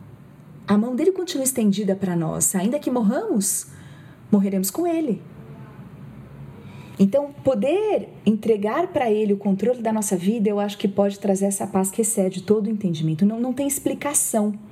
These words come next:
Não tem explicação. No âmbito, é, é, psicológico, é um pouco do que a gente já falou. Trazer, é, a fala, a, a conversa, o diálogo, a percepção, uma autopercepção,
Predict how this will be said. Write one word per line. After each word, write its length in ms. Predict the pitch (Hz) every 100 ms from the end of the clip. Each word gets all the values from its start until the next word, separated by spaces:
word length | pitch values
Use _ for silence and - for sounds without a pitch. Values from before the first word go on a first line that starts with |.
| - - - -
Não 140 | 196 202
tem 80 |
explicação. 680 | 208 196 202 233 226 180 165 165 - 202
No 220 | 214 277
âmbito, 680 | 269 330 349 - 208 180 160
é, 420 | - 170 165 - 175
é, 120 | 175
psicológico, 1300 | 175 - - 214 - 165 190 285 294 208 196 165 156 - - -
é 80 | 269
um 100 | 294
pouco 320 | 262 262 -
do 80 | 208
que 100 | 208
a 40 |
gente 240 | 196 180 -
já 80 |
falou. 420 | 180 190 165 160 156 -
Trazer, 680 | 208 208 196 196 247 330 339 - - -
é, 460 | 175 175 160 156 151
a 140 | 190
fala, 760 | 196 - 226 302 320 180 160 -
a, 220 | 175 170 170
a 20 | 190
conversa, 800 | 226 196 147 202 262 285 - 190
o 120 | 175
diálogo, 560 | 170 180 196 294 233
a 80 | 202
percepção, 760 | 202 202 196 202 196 - 226 294
uma 220 | 240 202
autopercepção, 1000 | 247 339 - 240 - 196 - 208 226